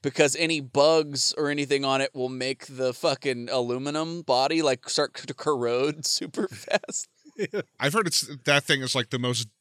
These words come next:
Speaker 3: dangerous car ever built.
Speaker 1: Oh, it's, it's gnarly. Like, the, the, the stopping, ri-, like, is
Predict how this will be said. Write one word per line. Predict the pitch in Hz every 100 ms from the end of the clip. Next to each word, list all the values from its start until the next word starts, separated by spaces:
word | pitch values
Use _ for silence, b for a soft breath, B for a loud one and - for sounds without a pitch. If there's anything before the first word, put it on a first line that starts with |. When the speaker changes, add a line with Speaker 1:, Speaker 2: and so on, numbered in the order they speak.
| -
Speaker 3:
dangerous | 117 120 123 123 117 -
car | 117 107 101
ever | 98 92
built. | 95 85 -
Speaker 1:
Oh, | 165 156
it's, | 156 - -
it's | 175 165 156
gnarly. | 139 135 123 117
Like, | 131 -
the, | 135 131 -
the, | 131 123 131
the | 127
stopping, | - 123 127 - 139 143 147 _ -
ri-, | 151 151
like, | 147 143 - -
is | 139